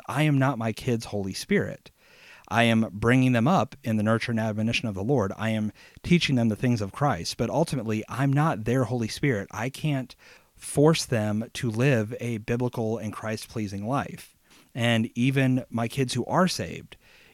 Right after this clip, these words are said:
you know, if you've been a Christian long enough, you know, and especially if you grew up in a Christian home, you know that a lot of Christians, you know, they are, they are truly believers. They are truly saved by the blood of Christ. He is their Savior, but they hit a point for one reason or another where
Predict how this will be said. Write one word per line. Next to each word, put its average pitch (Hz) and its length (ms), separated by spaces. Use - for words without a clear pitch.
you 123 60
know, 117 120
if 92 160
you've 127 340
been 131 320
a 117 200
Christian 139 360
long 147 200
enough, 101 460
you - 60
know, 113 60
and 110 80
especially 143 360
if 113 120
you 113 480
grew 113 220
up - 180
in 117 80
a 113 60
Christian 117 340
home, 123 320
you 120 160
know 127 320
that 110 320
a 101 80
lot 110 260
of 143 80
Christians, 104 720
you 120 80
know, 110 80
they 120 160
are, 120 140
they 120 120
are 104 80
truly 139 340
believers. 127 380
They 113 100
are 104 60
truly 123 520
saved 131 420
by 107 120
the 110 80
blood 110 220
of 98 80
Christ. - 400
He 139 100
is 117 120
their 101 120
Savior, 117 460
but 135 460
they 113 260
hit 127 200
a 123 60
point 135 380
for 117 120
one 110 200
reason 117 260
or 110 60
another 127 300
where 104 380